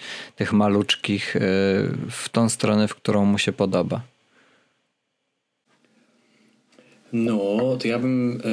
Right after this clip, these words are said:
Speaker 2: y, powiedział, em, może tak, może nie, ale jednak, em, Bóg do mnie przychodzi przez objawienie Jezusa Chrystusa, który narodził się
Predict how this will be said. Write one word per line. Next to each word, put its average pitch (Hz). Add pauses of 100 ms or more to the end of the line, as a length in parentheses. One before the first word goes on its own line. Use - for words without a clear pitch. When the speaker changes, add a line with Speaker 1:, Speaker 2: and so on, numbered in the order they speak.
(120)
Speaker 2:
y, 107
powiedział, 104 (1120)
em, - (1300)
może 113
tak, 101
może 104
nie, 92
ale 107
jednak, 107 (840)
em, 98 (200)
Bóg 135
do 123
mnie 117
przychodzi 110
przez 117
objawienie 107 (260)
Jezusa 107
Chrystusa, 101 (140)
który 98
narodził 113
się 95